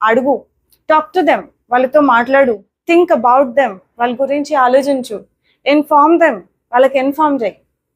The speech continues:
"Buy something for them", వాళ్ళ కోసం ఏమైనా కొను. "Beat them", వాళ్ళని కొట్టు, వద్దు.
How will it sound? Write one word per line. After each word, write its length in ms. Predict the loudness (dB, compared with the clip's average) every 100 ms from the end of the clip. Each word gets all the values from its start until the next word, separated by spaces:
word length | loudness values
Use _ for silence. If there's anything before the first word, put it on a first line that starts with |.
| -4
"Buy 200 | 0 0 0
something 320 | 0 2 2
for 160 | 2 2 2
them", 140 | 0 -6 -2
వాళ్ళ 120 | 0
కోసం 320 | 2 0 0
ఏమైనా 260 | -2 0 -2
కొను. 460 | -2 -2 -2 -4 -8 _ _ _ _ _ -16
"Beat 340 | -4 0 0 0 -2
them", 120 | -2 -8 -4
వాళ్ళని 240 | 0 0
కొట్టు, 420 | 0 -4 -2 -6 -2
వద్దు. 360 | -2 -2 -4